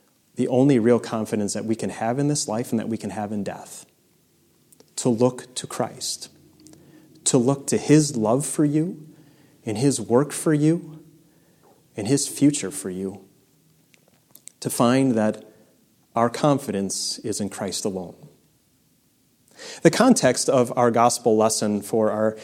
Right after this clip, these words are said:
sermon this morning from John fourteen is, is it's Maundy Thursday.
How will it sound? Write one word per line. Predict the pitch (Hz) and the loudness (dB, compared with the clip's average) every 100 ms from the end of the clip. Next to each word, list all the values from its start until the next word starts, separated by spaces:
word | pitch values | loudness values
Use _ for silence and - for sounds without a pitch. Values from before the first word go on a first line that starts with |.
| - | -8
sermon | - 156 143 123 | 4 6 6 6
this | 110 - | 4 2
morning | 120 117 110 104 104 - - | 2 2 2 -2 -6 -14 -4
from | 127 | 0
John | 113 120 117 | 2 2 2
fourteen | 120 107 - 120 113 104 | 2 2 2 2 2 2
is, | 104 - - | -2 -6 0
is | 147 143 160 | 4 6 6
it's | 175 | 4
Maundy | 151 151 180 | 4 6 4
Thursday. | 151 127 117 - - | 4 2 0 -4 -10